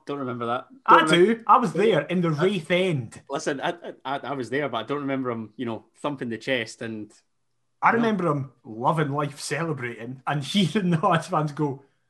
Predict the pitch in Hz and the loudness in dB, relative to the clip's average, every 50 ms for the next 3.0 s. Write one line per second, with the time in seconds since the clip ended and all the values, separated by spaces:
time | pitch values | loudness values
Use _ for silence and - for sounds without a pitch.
0 | _ _ _ _ _ _ _ _ - 339 453 554 622 - - - - - _ _ | _ _ _ _ _ _ _ _ -6 -2 0 2 2 0 -2 -6 -16 -20 _ _
1 | _ _ _ _ - - - 135 - - 226 - - - 233 - - - - 262 | _ _ _ _ -16 -10 -8 -6 0 2 2 2 4 2 0 0 0 -6 -10 -4
2 | - 170 147 262 269 226 208 - - 269 349 403 427 370 190 - - - - 190 | 0 0 0 2 0 0 2 2 4 4 4 4 4 4 2 0 -4 -8 -10 -10